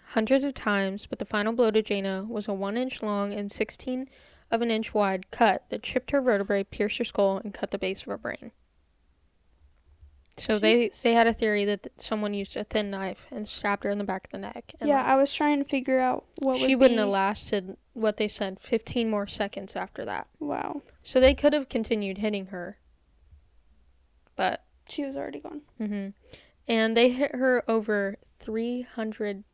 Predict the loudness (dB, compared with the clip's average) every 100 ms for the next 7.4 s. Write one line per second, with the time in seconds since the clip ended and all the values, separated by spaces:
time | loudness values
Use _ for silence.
0 | -14 -10 -10 -8 -8 -6 -8 -8 -10 -12
1 | -18 -16 -6 -4 -4 -10 -18 -16 -4 -2
2 | -2 -6 -10 -12 -16 _ _ -8 -6 -8
3 | _ _ 2 2 2 0 -4 -6 -6 -6
4 | -10 -14 -14 _ _ _ _ -4 -2 -2
5 | -4 -4 -4 -2 2 4 4 4 4 4
6 | 2 -2 -4 -4 -4 0 2 4 6 8
7 | 6 6 2 0